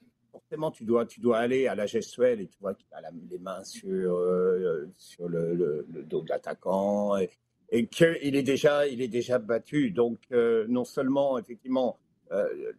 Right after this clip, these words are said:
l'arbitre va aller au pénalty clair et à l'expulsion parce que c'est une occasion, euh, c'est une occasion nette de marquer. Donc, euh, voilà, euh, je pense que, que, que là-dessus, c'est difficile.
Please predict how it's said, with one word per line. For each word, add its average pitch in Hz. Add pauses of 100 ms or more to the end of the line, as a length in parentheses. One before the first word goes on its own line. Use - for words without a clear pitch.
l'arbitre 113
va 107
aller 107
au 101
pénalty 98
clair 143
et 117
à 113
l'expulsion 120
parce -
que 120
c'est -
une 101
occasion, 101
euh, 92
c'est -
une 95
occasion 98
nette 104
de 113
marquer. 113 (320)
Donc, 120
euh, 113 (1200)
voilà, 135 (160)
euh, 95
je -
pense -
que, 92
que, 87
que 85
là-dessus, 110 (800)
c'est 117
difficile. 143